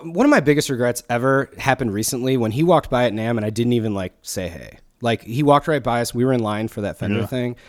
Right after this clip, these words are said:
Speaker 1: And he walked by and I'm like, "Oh my God, it's Victor Wooten." And I just, like, froze up. And I could have, like,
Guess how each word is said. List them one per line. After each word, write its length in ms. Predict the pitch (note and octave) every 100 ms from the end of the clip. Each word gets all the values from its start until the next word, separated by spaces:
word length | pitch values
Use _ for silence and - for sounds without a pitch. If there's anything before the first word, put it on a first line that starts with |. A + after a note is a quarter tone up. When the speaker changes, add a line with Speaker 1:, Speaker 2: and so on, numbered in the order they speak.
| - _ -
Speaker 1:
And 100 | B2+
he 60 |
walked 240 | B2+ D#3+ -
by 80 |
and 60 | D3+
I'm 40 |
like, 180 | D3+ -
"Oh 60 | F3
my 120 | E3+
God, 100 | F3
it's 100 | C#3
Victor 180 | D#3+ E3+
Wooten." 240 | E3 D#3+
And 80 | C3
I 40 | B2
just, 120 | A2
like, 120 | G#2
froze 340 | - A#2+ A#2
up. 300 | A2+ A#2 C3 - - -
And 80 | B2
I 60 |
could 160 | C#3 G#3+
have, 100 | F#3+
like, 200 | C#3 -